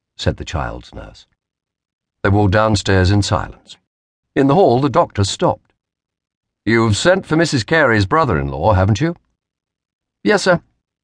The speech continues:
"Do you know at what time he'll be here?" "No, sir. I'm expecting a telegram." "What about the little boy? I should think he'd be better out of the way." "Miss Watkin said she'd take him, sir."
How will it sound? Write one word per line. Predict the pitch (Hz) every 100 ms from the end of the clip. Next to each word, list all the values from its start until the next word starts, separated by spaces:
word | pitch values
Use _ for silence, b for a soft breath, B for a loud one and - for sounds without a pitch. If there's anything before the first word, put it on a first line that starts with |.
| _ _ _ _ _ _
"Do | 117 117
you | 117
know | 127 139
at | 135
what | 143 131
time | - 139 131 143
he'll | 120 135
be | 123 127
here?" | 101 107 139 - _ _ _ _ _ _ _ _ _ _
"No, | 175 220
sir. | 190 185 - _ _ -
I'm | 175 202
expecting | 220 - 254 - 277
a | 262
telegram." | 240 220 117 110 98 98 95 _ _ _ _ _ _ _ _ _ _ -
"What | 95
about | 104 90
the | 92
little | 92
boy? | 85 98 69 50 - _ _ _ -
I | 82
should | 87 80
think | - 92 -
he'd | 98 90 64
be | 80 80
better | 71 92 87 85
out | 87 78
of | 69
the | 76
way." | 113 73 50 - _ _ _ _ _ _ _ _ _ _
"Miss | 165 180
Watkin | 190 220 - 185 71 _ _
said | - 143
she'd | 135 113
take | 170 -
him, | 180
sir." | - 156